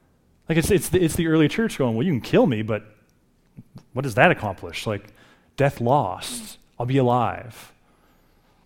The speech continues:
I, I, it was when I was exploring this idea of courage and cardinal virtue, I asked a friend who's a therapist, I said, uh, "So how many sessions do you need with somebody before you can determine whether or not you can help them?"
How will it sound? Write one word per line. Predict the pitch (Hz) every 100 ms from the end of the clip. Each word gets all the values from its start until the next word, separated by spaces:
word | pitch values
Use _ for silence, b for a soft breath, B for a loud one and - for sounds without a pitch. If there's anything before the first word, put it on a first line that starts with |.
| _ _ -
I, |
I, | 160
it | 175 170
was | 160 156
when | 190
I |
was | 175 -
exploring | - - 208 196
this | 160
idea | 156 147 147
of | -
courage | 156 151 143 131
and | 135 151
cardinal | 156 143 135
virtue, | 139 139 143 127
I |
asked | 131 -
a | 139
friend | 139 135
who's | 120
a | 113
therapist, | 139 127 - 117 127
I |
said, | - 139 120 110 B B B
uh, | 135
"So | - 160
how | - 220
many | 294 269
sessions | - 156 - 156 139
do | 120
you | 139 131
need | 123 120
with | 117 -
somebody | 104 95 90 101 156 - _ b b b b b b b -
before | 135 156 143
you | 151 156
can | - 143
determine | 120 - 147 127
whether | 120 120
or |
not | 120 120
you | 117
can | 113
help | 101 110 104
them?" | - 85 95